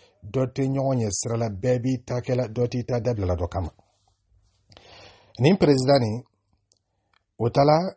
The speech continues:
ziyara la, ko bɛ taa don Kaaba kɔnɔ, o kɛla ka mɔgɔw to lɔnjanseli la. O kɛ min kɛla,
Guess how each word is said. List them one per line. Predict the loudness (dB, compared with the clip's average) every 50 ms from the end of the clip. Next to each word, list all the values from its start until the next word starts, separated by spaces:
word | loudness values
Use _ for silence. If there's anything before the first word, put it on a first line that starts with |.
| _ _ _ _ _
ziyara | -12 -8 -4 -2 0 2 2 2 2 2
la, | 2 2 2 2 0 -4 _ _ _ _ _ _ -4
ko | -2 0 0
bɛ | 2 2
taa | 2 2 2 2 2 -2 -4 -10 -16 -20 -18 -14 -10 -6 -4
don | -4 -4 -4
Kaaba | -2 0 0 2 2 2 2 0 0
kɔnɔ, | -2 -2 -2 -2 -4
o | -6 -6 -4
kɛla | -4 -2 0 -2 -2 -2
ka | -2
mɔgɔw | -2 -2 0 0 0 2 0 0 -2 -2
to | -2 -2 0 -2 -2 -2 -2 0 0
lɔnjanseli | 2 0 0 -2 -4 -4 -2 0 0 0 0 0 0
la. | 0 -2 -2 -4 -8 -16 -20 -20 -20 _ _ _ _ _ _ _ _ _ _ _ _ _ _ _ _ _ _ _ _ _ _ _ _ _ _ _ _ _ _ _ _ _ _ -2
O | -2 0
kɛ | 2 4 4 4
min | 4 2 2
kɛla, | 2 2 2 0